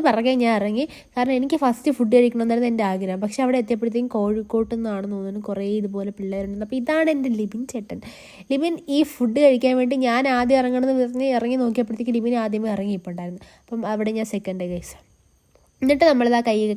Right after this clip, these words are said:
കഴുകി ഫുഡ് കഴിക്കാൻ വേണ്ടി അകത്ത് കയറി ഇരിക്കുകയാണ്. ഫസ്റ്റ് ഡേ എന്നെ കാണാൻ നല്ല രസമായിട്ട് എനിക്ക് തോന്നി, പക്ഷേ പിന്നീട് പിന്നീട് അങ്ങോട്ട് പോയപ്പോഴത്തേക്ക് എനിക്ക് തന്നെ ഒരു സുഖം തോന്നിയില്ല.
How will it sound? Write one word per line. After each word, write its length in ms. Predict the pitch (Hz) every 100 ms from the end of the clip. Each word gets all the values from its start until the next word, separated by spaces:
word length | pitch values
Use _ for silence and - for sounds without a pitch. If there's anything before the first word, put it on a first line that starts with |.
| 208
കഴുകി 160 | 202 214
ഫുഡ് 160 | 214 208
കഴിക്കാൻ 260 | 202 196 196
വേണ്ടി 140 | 202
അകത്ത് 260 | 190 185 202
കയറി 160 | 196
ഇരിക്കുകയാണ്. 400 | 196 180 190 208 302 - - - -
ഫസ്റ്റ് 280 | 254 - 339
ഡേ 220 | 277 269 294 247
എന്നെ 160 | 233 254
കാണാൻ 220 | 240 240
നല്ല 180 | 254 226 254
രസമായിട്ട് 440 | 220 240 220 214
എനിക്ക് 260 | 233 208 220
തോന്നി, 180 | 196 202
പക്ഷേ 240 | 226 -
പിന്നീട് 280 | 240 233 254
പിന്നീട് 340 | 262 240 233 226
അങ്ങോട്ട് 280 | 220 220
പോയപ്പോഴത്തേക്ക് 480 | 233 214 214 214 220 208
എനിക്ക് 240 | 208 208
തന്നെ 160 | 254 233
ഒരു 100 | 214
സുഖം 320 | 220 - 196 196
തോന്നിയില്ല. 360 | 196 190 190